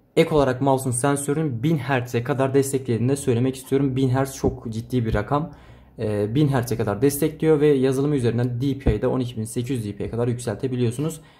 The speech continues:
Her bir D P I'ye farklı renkler atayabiliyorsunuz. Burada pek bir şey yok. Direkt detaylarına geliyorum. Şimdi gelin beraber ışık modlarına bakalım. Ardından sensör kalitesinden, switch kalitesinden bahsedip videoyu kapatalım.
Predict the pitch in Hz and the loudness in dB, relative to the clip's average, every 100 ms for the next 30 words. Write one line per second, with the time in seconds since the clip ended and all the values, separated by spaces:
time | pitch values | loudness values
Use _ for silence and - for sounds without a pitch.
0 | _ - 165 139 120 110 113 127 151 156 | _ 4 6 6 2 0 0 2 2 2
1 | 143 120 113 101 147 147 - 123 - 135 | 0 0 -4 -2 -2 -6 -6 -8 -4 -4
2 | 120 117 131 120 147 175 - - - - | -2 0 2 0 -2 -6 -8 -16 -20 -20
3 | _ - 175 165 - - 156 160 143 135 | _ -6 -2 0 2 0 0 0 2 4
4 | 147 - - 123 120 123 123 143 147 151 | 0 -6 -4 -2 -2 -4 -2 0 0 0
5 | 147 147 151 151 151 147 120 143 131 120 | 0 2 0 0 -4 -4 2 4 4 4
6 | 143 117 135 156 - - 120 131 143 143 | 4 4 4 2 -4 -8 -6 -2 -2 0
7 | 147 139 139 151 139 131 135 120 110 107 | 0 0 0 0 2 4 4 4 0 -4
8 | - 131 127 143 131 123 107 104 - 120 | -2 -2 0 -2 0 -2 -4 -6 -6 -6
9 | 120 127 123 120 107 113 117 110 135 139 | -4 -4 -4 -4 -6 -6 -6 0 0 2
10 | 135 135 135 110 120 120 95 - - | -2 -2 -2 -2 -2 -2 -8 -8 -12